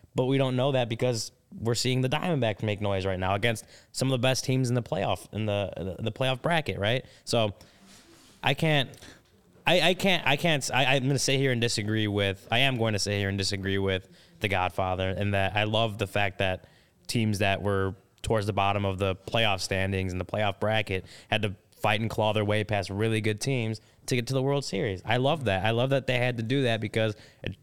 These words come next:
it shows teams that are on the, you know, in, in, sort of more in the middle of the,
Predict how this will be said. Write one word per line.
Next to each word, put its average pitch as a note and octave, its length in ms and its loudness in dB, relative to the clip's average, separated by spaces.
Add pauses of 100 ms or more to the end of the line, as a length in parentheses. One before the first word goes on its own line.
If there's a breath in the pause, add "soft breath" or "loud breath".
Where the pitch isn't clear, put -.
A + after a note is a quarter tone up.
(140)
it C#3 100 0
shows F#3 300 2
teams F3 260 0
that D#3+ 100 4
are C#3+ 100 4
on C#3+ 180 4
the, B2 280 4 (720 soft breath)
you C#3 100 0
know, A#2 120 2
in, C3+ 160 0
in, C3+ 140 -2 (320)
sort - 360 4
of D3+ 160 2
more D3 260 4
in C#3+ 60 4
the C3 80 4
middle B2+ 400 2
of A2+ 160 0
the, G2+ 380 2